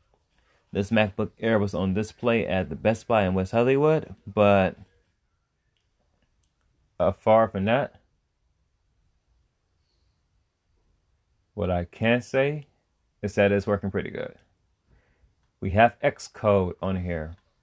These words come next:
which is a coding processor that we was going to need.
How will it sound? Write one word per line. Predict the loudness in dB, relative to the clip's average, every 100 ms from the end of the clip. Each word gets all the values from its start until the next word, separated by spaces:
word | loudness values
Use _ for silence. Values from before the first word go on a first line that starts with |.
| _ _ _ -8
which | -6 -4
is | -6 -2
a | -2 -2
coding | 0 4 4 4 -2
processor | 0 4 4 2 -8 -8 -10 -10 -16 _ _ _ _ _ _ _
that | 0 0
we | 2 0
was | 0 -2
going | 0 -2
to | 0 -4
need. | -4 -8